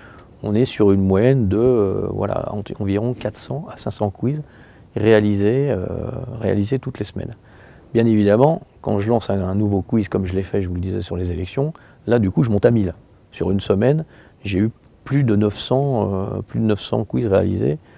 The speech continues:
euh, et bien évidemment, majoritairement sur les nouveaux quiz. Euh, on, on, on a fait, euh, juste avant le lancement, on a fait le, notre séminaire national annuel de la fonction R H. Donc on a le top management R H, euh, euh,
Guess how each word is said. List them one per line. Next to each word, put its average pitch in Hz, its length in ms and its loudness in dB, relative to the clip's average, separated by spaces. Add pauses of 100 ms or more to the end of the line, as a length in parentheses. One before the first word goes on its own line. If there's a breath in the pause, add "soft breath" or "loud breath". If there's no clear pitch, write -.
(440 loud breath)
euh, - 420 -4 (200)
et - 100 -2
bien 98 180 2
évidemment, 98 420 2 (300)
majoritairement 95 640 0
sur - 180 0
les 87 100 0
nouveaux 87 220 -2
quiz. - 260 -16 (540 loud breath)
Euh, 120 60 -10 (140)
on, - 100 -4 (600)
on, 113 220 0
on 104 100 2
a 104 80 4
fait, 139 300 8
euh, 98 420 4 (120)
juste 127 340 -2
avant 123 160 8
le 117 60 4
lancement, 110 300 2
on 131 80 2
a 98 80 2
fait 120 120 0
le, 101 160 0
notre 101 260 -4
séminaire 110 360 0
national 107 500 -4 (300)
annuel 120 440 -2 (640 loud breath)
de - 60 0
la 98 80 2
fonction 104 320 -4
R 95 60 0
H. 101 260 6
Donc 95 200 -2
on 98 80 -2
a 98 40 0
le 95 140 2
top - 240 0
management 101 500 -4
R 98 280 -2
H, - 180 -10
euh, 92 100 -6 (720 loud breath)
euh, 92 140 -6